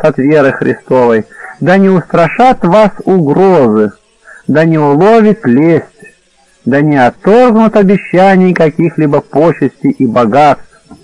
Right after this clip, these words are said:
Но да насладитесь вечной радостью в будущей жизни, где вам уготованы неизглаголанные награды. К ним стремлюсь и я в благой надежде,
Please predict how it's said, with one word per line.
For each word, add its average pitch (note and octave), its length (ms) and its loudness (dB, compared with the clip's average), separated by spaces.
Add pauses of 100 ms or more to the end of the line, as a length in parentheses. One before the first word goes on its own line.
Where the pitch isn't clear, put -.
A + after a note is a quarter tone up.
(380)
Но G3 220 2
да B3 100 2
насладитесь A3 680 0
вечной G#3 480 0
радостью F#3 560 0
в B2 40 -2
будущей D#3+ 500 0
жизни, D3+ 500 0
где C3 100 2
вам D#3+ 220 2
уготованы D#3+ 640 0
неизглаголанные D#3+ 1200 2
награды. C3 760 0 (1400)
К - 80 -8
ним E3+ 420 0 (100)
стремлюсь D3 640 0 (220)
и D#3 220 0
я D3+ 420 2 (180)
в G#2+ 160 -4
благой C3+ 480 0
надежде, F#3+ 800 0